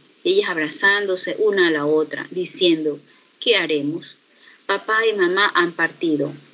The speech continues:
y nuestro precioso hermano. Ahora hemos dejado la iglesia y fuimos excomulgados de ellos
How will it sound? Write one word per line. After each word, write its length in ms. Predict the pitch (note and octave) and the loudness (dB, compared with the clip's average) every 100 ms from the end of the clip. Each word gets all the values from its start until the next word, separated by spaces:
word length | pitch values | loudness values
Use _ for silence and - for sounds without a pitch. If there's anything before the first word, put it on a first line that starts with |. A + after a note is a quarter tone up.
| - | -2
y 120 | G#3 | 2
nuestro 440 | G3 G3 - F#3 F3+ | 2 0 0 0 2
precioso 520 | E3 - G#3 G#3 F3 | 0 4 2 2 0
hermano. 540 | D#3 D#3 D3 C#3+ D3 - - - | 0 2 0 -2 -6 -14 -20 -6
Ahora 340 | F3 F3+ G3 F#3+ - | 0 2 2 0 -4
hemos 360 | F3+ F#3+ F#3 | -4 -4 -8
dejado 580 | F3+ D#3 - F#3 G3 F#3 | -8 -6 0 0 0 0
la 120 | D3+ | 0
iglesia 600 | C#3+ D#3 D#3+ D3+ - C#3+ C3+ - - | 0 2 0 0 -2 -4 -4 -12 -4
y 80 | - | 2
fuimos 380 | F#3+ G3 G3+ | 4 2 -2
excomulgados 720 | F#3 - E3+ D#3+ D#3+ F3 F#3+ F3+ | -8 -4 0 2 2 2 2 4
de 140 | D#3 E3+ | 2 4
ellos 360 | E3+ D3+ D3 | 2 2 -2